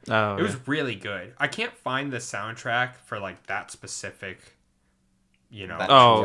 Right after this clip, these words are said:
Speaker 3: tour.
Speaker 1: you can't
Speaker 2: Yeah.
Speaker 1: find, like, the stage version of the soundtrack?
Speaker 2: Uh-huh, because, uh, from what I could tell, it was a lot of people that were rotating out of it.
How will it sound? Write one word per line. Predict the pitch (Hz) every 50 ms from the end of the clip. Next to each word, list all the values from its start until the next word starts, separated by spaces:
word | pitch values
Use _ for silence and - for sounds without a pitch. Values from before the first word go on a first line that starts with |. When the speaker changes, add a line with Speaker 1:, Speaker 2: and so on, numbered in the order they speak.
| 101
Speaker 3:
tour. | 120 -
Speaker 1:
you | - 127 123
can't | 123 143 131
Speaker 2:
Yeah. | 98 90
Speaker 1:
find, | 113 110
like, | 107 104 -
the | -
stage | - - - 110 113 117 135 - - - _ -
version | 139 123 127 131 135 131 131
of | 131 135
the | 135 135 131
soundtrack? | 131 - - 143 151 - 156 160 165 -
Speaker 2:
Uh-huh, | - 120 113 107 92 92 98 -
because, | - 123 123 139 131 120 113 107 - - - - - -
uh, | 107 - - 110 113 113 - - - - -
from | - - 165 151
what | 151 160 170
I | 175 175
could | 170 175 151 117
tell, | - - - 110 113 113
it | - 117
was | 113 107 -
a | 104
lot | 101 95 92 98
of | 95 -
people | - - - 110
that | 107 104
were | 98 92 87
rotating | - 95 95 92 - - 107 104 107 110 117 120 123 - _ _
out | 113 113 113 113
of | 113
it. | 117 127 135 131